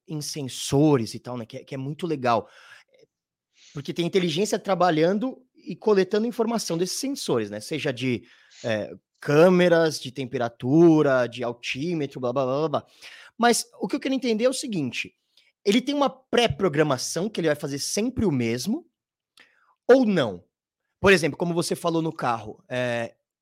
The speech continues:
ele tá aprendendo sempre e, e tomando decisões diferentes, ou ele vai sempre tomar a mesma decisão? Quando a gente tem uma câmera instalada no, ele vai sempre to-, me trazer as mesmas decisões, ou não?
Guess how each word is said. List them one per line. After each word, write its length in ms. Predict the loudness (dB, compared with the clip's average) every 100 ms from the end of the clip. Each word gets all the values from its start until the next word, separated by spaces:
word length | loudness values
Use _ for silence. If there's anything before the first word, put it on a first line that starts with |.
| _
ele 160 | 0 2
tá 140 | 2
aprendendo 800 | -2 2 4 4 2 2 2 0
sempre 540 | -2 -4 -4 -2 -4 -6
e, 180 | -8 -8
e 60 |
tomando 640 | -4 -2 0 2 0 -2 _ _ _ _ _ -6
decisões 480 | -4 -4 -4 -2 -2
diferentes, 1000 | -4 -4 0 0 2 0 -2 -8 -10 -16 _ _ 2
ou 100 | 4
ele 80 | 4
vai 120 | 2
sempre 300 | -2 -8 -6
tomar 220 | -4 -2
a 20 |
mesma 260 | 0 -2 -2
decisão? 460 | -4 -4 -8 -8 -10 -20 _
Quando 140 | -2
a 60 | 0
gente 200 | 0 -2
tem 120 | -2
uma 180 | 0 0
câmera 500 | 0 0 2 2 0
instalada 560 | -4 -4 -2 -2 -2 -4
no, 300 | -6 -10 -18 _ _ _ _ _
ele 140 | -2
vai 120 | 0 -2
sempre 280 | -2 -6
to-, 320 | -2 -2 -2 _
me 140 | -4 -2
trazer 340 | 2 2 4
as 100 | 4
mesmas 340 | 4 0 -2 -4
decisões, 880 | -6 -6 -8 -6 -2 0 -2 -4
ou 160 | 0 2
não? 180 | 4